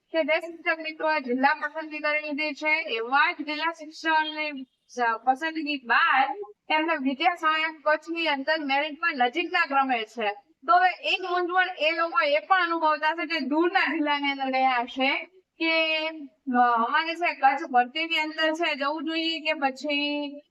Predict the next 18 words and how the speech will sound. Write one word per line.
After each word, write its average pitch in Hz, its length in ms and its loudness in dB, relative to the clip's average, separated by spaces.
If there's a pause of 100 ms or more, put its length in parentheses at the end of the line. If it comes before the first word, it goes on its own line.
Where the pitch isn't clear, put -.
(140)
આ 262 180 4
જે 294 100 0
ભરતીની 269 440 0
અંદર 285 260 -2
જિલ્લો 247 300 0
આવેલો 302 560 2
છે, 311 300 -2
જિલ્લો 262 280 -2
સ્વીકારવો 240 600 -2
જોઈએ. 214 280 0
આ 320 300 0
જે 370 120 -2
મુશ્કેલી 330 600 -4
છે, 381 100 2
આ 311 180 2
જે 285 140 -6
મૂંઝવણ 269 600 -2
છે, 320 220 0